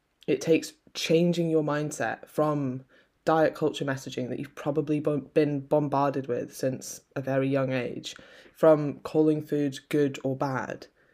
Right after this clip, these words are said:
from the dieting mentality, from, like, the notion that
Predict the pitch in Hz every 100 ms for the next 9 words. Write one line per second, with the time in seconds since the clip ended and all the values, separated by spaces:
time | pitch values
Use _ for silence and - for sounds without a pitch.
0 | _ _ - 151 147 151 147 147 143 139
1 | 147 143 143 139 143 139 135 - - -
2 | 151 135 131 147 135 131 - - _ 143
3 | 156 156 160 156 139 135 131 143 135 -